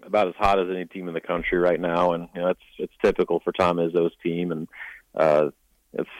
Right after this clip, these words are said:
it's going to be a daunting week for Nebraska. You know, I mean, we'll, how they respond coming off that loss, if they can find a way to focus more on the positives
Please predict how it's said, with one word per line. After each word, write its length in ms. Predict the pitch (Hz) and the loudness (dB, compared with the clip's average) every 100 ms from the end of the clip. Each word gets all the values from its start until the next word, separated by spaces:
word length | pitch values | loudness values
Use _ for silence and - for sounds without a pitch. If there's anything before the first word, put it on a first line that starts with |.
| - - | -20 -20
it's 140 | - - | -20 0
going 240 | 131 127 | 4 4
to 60 | 117 | 4
be 180 | 110 107 | 4 4
a 80 | 101 | 4
daunting 500 | 98 98 95 98 90 | 4 2 2 -2 0
week 260 | 90 90 - - _ | -2 -2 -10 -20 _
for 100 | 95 | 0
Nebraska. 680 | 92 87 85 87 - 82 87 - | 2 4 2 2 0 -2 -2 -10
You 80 | 87 | -8
know, 200 | 80 90 | -4 -2
I 40 | 90 | -2
mean, 200 | 87 80 - - - | -4 -8 -16 -20 -6
we'll, 180 | - 220 - _ _ | 0 0 -2 _ _
how 280 | - 127 | 2 4
they 100 | 127 | 6
respond 520 | 120 113 - 110 107 101 | 4 0 0 0 0 -4
coming 220 | 107 104 | -8 -6
off 140 | 101 | -4
that 160 | 107 85 | -4 -2
loss, 280 | 95 95 101 | -2 -4 -6
if 100 | 95 | -8
they 100 | 101 | -10
can 100 | 85 | -10
find 280 | - 101 104 | -2 -2 2
a 40 | 95 | 2
way 280 | 95 95 95 | 4 2 0
to 300 | - 87 87 82 | -6 -6 -6 -4
focus 300 | - 95 101 - | -2 0 -2 -6
more 260 | 87 92 95 | -2 2 2
on 80 | 92 | 0
the 60 | |
positives 600 | - 92 92 95 95 98 | -2 0 0 0 -2 -2